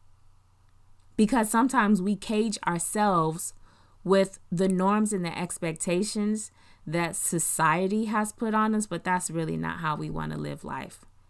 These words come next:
And you've got to live your life true to you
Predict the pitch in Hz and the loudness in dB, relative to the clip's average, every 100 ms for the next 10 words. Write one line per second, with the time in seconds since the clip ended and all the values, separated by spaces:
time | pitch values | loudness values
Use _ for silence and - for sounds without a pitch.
0 | - _ _ _ _ - 185 185 202 175 | -20 _ _ _ _ 0 2 4 2 4
1 | 190 196 208 185 185 170 165 156 160 156 | 2 2 0 0 0 0 -2 0 0 -2
2 | - - - 185 185 214 214 - 165 156 | -6 -8 -8 -4 0 2 0 -2 -4 -2
3 | 208 220 160 160 196 | -2 0 -2 -4 -8